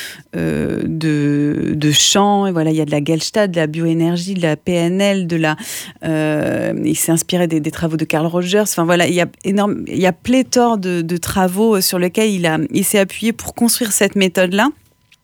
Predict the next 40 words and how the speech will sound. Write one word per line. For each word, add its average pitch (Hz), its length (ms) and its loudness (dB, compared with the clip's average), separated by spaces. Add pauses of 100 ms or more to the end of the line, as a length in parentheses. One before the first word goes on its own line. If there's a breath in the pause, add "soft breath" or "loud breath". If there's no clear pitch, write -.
(140)
Mais 208 260 4 (360 loud breath)
en 190 120 0
fait, 254 300 0 (100)
tout, - 140 -4
tout - 340 -4
l'aspect 240 400 2
théorique 233 680 4 (120)
qu'on 190 160 -4
peut 202 140 0
avoir 196 320 2
sur 190 180 -2
les 175 120 0
bancs, 202 340 0
euh, 175 200 0
universitaires, 190 760 0 (160)
euh, - 120 -2 (200)
dans 196 220 2
cette 226 220 2
école, 214 260 0
on 202 80 0
les 185 240 0
a 190 100 2 (400 loud breath)
après, 196 460 0
en 170 100 0
fait. 165 220 -4
La, 165 200 0
la, 160 260 -2 (540 loud breath)
c'est 196 220 2
pas 254 180 4
ce - 100 -2
qui 214 220 -4
intéresse, 208 580 2
euh, 165 760 0 (360)
la 175 200 4
méthode. 190 380 2
En 220 60 2
fait, 240 280 0 (240)
ici, 208 320 0
on, 220 220 0
on, 175 180 0